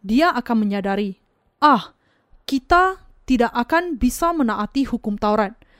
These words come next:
Seberapapun kerasnya kita berusaha, kita tidak akan mampu."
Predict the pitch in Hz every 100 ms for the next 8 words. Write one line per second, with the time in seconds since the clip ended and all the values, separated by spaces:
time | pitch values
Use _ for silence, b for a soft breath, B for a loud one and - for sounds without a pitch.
0 | b b - 220 247 254 262 247 - 392
1 | - 240 226 - 262 269 233 226 196 214
2 | 233 202 226 180 _ _ b b b -
3 | 269 - 370 285 247 220 220 220 214 220
4 | 262 190